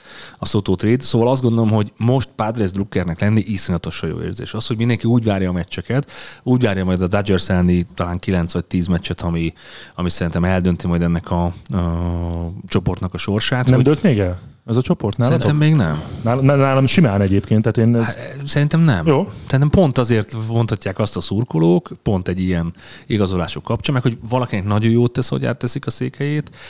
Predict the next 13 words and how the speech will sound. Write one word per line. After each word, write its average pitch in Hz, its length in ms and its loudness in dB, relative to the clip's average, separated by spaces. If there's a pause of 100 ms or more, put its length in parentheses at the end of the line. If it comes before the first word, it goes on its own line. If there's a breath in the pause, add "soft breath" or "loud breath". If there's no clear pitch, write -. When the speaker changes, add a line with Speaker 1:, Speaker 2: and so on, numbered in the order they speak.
(180 loud breath)
Speaker 1:
máshova, 139 500 -2
és 123 120 -4
akkor - 200 -8
egyből 110 200 0
be 113 100 0
tud 127 160 -8
illeszkedni, 135 560 -2
vagy 104 180 -2
úgy 104 120 -4
várták, 90 320 -4
mint 82 140 -4
a 78 40 -4
messiást, 156 560 0